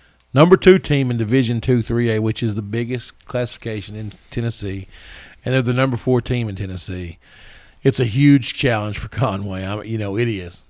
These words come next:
They're, they're gonna be good. Expect that quarterback,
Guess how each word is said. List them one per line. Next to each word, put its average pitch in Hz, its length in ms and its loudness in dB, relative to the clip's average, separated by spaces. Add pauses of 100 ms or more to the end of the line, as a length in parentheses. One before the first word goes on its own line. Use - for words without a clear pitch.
They're, 113 320 -4 (120)
they're 110 180 -2
gonna 110 180 -2
be 110 140 0
good. 95 440 -4 (1300)
Expect 165 920 4 (640)
that 143 280 4
quarterback, 120 600 6